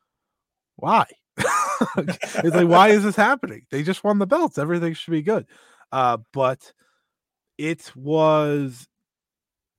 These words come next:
again, proving that D D M controlled the headlines, right? Even with Giulia not even around, Shuri waiting to get her big match.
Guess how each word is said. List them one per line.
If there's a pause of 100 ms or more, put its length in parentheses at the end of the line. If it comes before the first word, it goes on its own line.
(320)
again,
proving (100)
that
D
D
M (460)
controlled
the
headlines, (560)
right? (480)
Even
with
Giulia
not
even
around, (880)
Shuri (180)
waiting (720)
to
get
her
big
match.